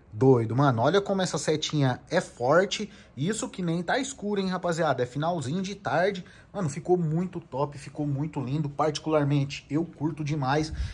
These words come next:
eu acho essa seta diferenciada e, mano, sem maldade, vai ficar diferenciada a moto, meus parceiros, não tem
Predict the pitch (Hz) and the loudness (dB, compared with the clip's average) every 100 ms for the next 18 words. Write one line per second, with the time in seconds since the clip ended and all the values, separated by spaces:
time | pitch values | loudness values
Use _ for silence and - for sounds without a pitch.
0 | - - 139 120 151 147 135 131 - 131 | -8 0 2 4 2 -2 -4 -6 -4 -4
1 | 135 147 143 - - - 180 - 135 135 | -4 -6 -8 -16 -20 -8 -6 -2 -2 -2
2 | - 107 135 131 117 135 90 - - - | -2 0 0 0 -4 -4 -4 -10 -20 -12
3 | 131 240 285 101 107 107 - - - - | -8 -8 -8 -4 -4 -4 -10 -20 -20 -20
4 | - - 151 202 180 - 165 170 151 165 | -20 0 2 2 -2 -2 0 0 -2 -4
5 | 160 151 147 139 139 143 120 117 107 123 | -4 -2 2 2 4 0 0 -2 -4 -8
6 | 123 110 107 160 139 - - - 135 170 | -6 -6 0 2 2 0 -14 -6 2 4
7 | 190 180 - - - - 147 143 | 4 -2 -12 -20 -6 2 2 2